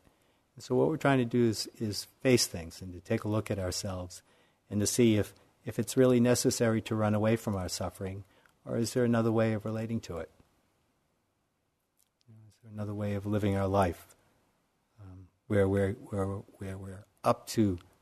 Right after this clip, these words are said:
the challenging and changing conditions of our life, where we discover freedom within ourselves, the freedom of relaxation,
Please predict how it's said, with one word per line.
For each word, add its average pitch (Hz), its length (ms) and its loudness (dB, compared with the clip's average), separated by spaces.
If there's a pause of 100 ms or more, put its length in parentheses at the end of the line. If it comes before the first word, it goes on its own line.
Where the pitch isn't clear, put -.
(120)
the 101 80 -8
challenging 98 720 -2
and 92 160 -14
changing 98 380 -4
conditions 92 500 -8
of 95 120 -10
our 92 140 -4
life, 92 280 -6 (680)
where 95 340 2 (300)
we 123 140 8
discover 113 460 2
freedom 104 360 0
within 101 260 0
ourselves, 101 760 2 (640)
the - 80 -20
freedom 104 360 0
of 95 140 -4
relaxation, 107 840 -4